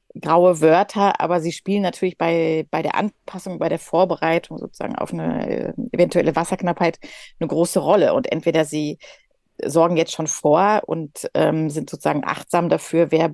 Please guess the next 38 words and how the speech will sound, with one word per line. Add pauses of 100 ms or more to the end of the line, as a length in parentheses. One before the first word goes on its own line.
wer
benutzt
das
Wasser, (560)
ähm,
hast
du
ja
auch
schon
angesprochen,
also (640)
sorgen
die
schon
vor
und
geben
vielleicht
nicht
mehr
so
freihändig
diese
großen
Wassernutzungsrechte
raus,
wie
sie
es (500)
bislang
getan
haben,
äh,
sorgen
sie
dafür,
dass